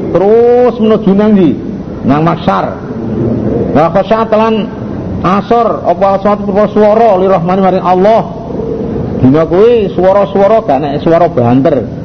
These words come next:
Wis liri-liri. Fala tasma mung ora krungu selamat ila hamsan kejaba krungu swara samar.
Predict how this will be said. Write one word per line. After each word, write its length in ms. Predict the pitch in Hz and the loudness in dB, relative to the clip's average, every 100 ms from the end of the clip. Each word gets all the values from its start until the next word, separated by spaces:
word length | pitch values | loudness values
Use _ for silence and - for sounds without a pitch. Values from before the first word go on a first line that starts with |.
| - - - - - | -10 -10 -8 -8 -4
Wis 200 | 139 175 160 | 0 2 2
liri-liri. 800 | 185 202 240 240 240 185 139 98 - - - - | 2 2 2 2 2 2 0 -2 -6 -8 -4 0
Fala 240 | 175 214 | 0 2
tasma 400 | 226 - 208 220 | 0 0 0 2
mung 160 | 226 220 | 2 2
ora 160 | 214 214 | 2 2
krungu 240 | 220 226 | 2 2
selamat 400 | 214 208 226 254 226 | 2 2 2 0 0
ila 120 | 220 208 | 0 2
hamsan 480 | 156 180 202 233 208 | 0 0 0 -2 -2
kejaba 560 | - - 165 190 208 | -2 0 2 2 2
krungu 320 | - 196 202 | 0 2 2
swara 320 | - 185 185 180 | 2 2 2 2
samar. 560 | 175 170 190 170 120 | 0 0 0 0 -4